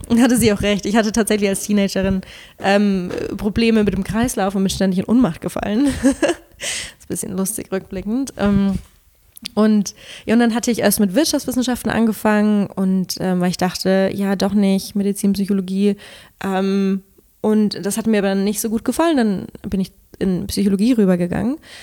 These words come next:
Ähm, und das ist schon spannend, ne? Es ist ja super spannend irgendwie, wie ver-, warum verhalten wir uns wie und von was ist das irgendwie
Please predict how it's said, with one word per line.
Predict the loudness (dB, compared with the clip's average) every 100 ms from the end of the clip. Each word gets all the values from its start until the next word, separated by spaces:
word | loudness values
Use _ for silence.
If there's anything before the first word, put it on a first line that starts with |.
| -20 -20 -8
Ähm, | -2 0 2 0 -2 -6
und | 0
das | 2 2
ist | 2
schon | 2 0
spannend, | 0 0 0 -2 -2
ne? | 0
Es | 0
ist | 0
ja | 0 0 0
super | -2 -2 -4
spannend | -4 -4 -2
irgendwie, | -2 0 0 -2
wie | -2 -2
ver-, | -4 -4
warum | -2 -2
verhalten | 0 0 0
wir | 0
uns | 0 0
wie | 2 4
und | 4 2 -2 -8 -16 -16 -16 -20 -20 _ -20
von | -2 2 4
was | 2
ist | 0 -2
das | -2
irgendwie | -2 0 -2